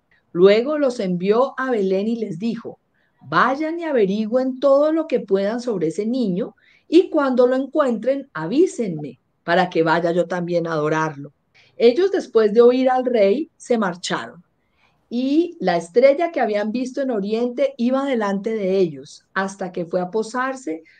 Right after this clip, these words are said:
sobre el lugar donde estaba el niño. Al ver la estrella, experimentaron una grandísima alegría. Entraron en la casa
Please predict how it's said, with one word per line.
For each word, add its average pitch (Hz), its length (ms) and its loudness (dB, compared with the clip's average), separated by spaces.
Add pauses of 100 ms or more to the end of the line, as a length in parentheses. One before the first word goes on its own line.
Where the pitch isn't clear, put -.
sobre 202 360 0
el 185 60 2
lugar 185 400 0
donde 208 220 -6
estaba 151 400 -8
el 143 120 -8
niño. 147 320 -10 (840)
Al 165 200 -2
ver 180 200 8
la 262 80 -2
estrella, 277 640 0
experimentaron 214 880 -2
una 269 240 -4
grandísima 247 680 -4
alegría. 185 640 -4 (640)
Entraron 208 720 0
en 262 160 0
la 202 180 -4
casa 294 380 -10